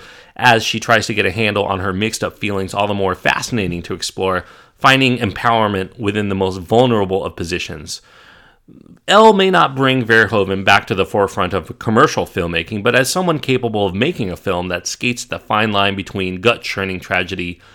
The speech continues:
and vulgar absurdity, I think that Elle is certainly as good as he's been in a decade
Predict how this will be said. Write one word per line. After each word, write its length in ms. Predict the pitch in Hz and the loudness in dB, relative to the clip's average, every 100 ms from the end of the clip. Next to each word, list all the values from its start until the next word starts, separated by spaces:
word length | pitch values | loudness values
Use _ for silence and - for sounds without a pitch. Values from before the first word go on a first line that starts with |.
| _ | _
and 220 | - 95 87 | -6 -6 4
vulgar 480 | 110 123 117 113 - | 6 6 6 0 -2
absurdity, 680 | - 98 82 80 76 76 _ _ _ _ | -4 -4 -2 -4 -4 -8 _ _ _ _
I 120 | 120 | -2
think 180 | 131 120 | -2 -4
that 180 | 90 - | -6 -4
Elle 260 | 95 92 95 | -2 -2 -4
is 120 | 90 | -4
certainly 420 | - 104 73 82 | -2 -4 -4 -8
as 120 | 90 | -8
good 240 | - 92 82 | -4 -4 -4
as 160 | - | -8
he's 180 | 90 85 | -8 -8
been 240 | 82 80 | -8 -8
in 160 | - 92 | -8 -8
a 120 | 85 | -8
decade 540 | 78 87 - 82 78 | -6 -8 -6 -6 -8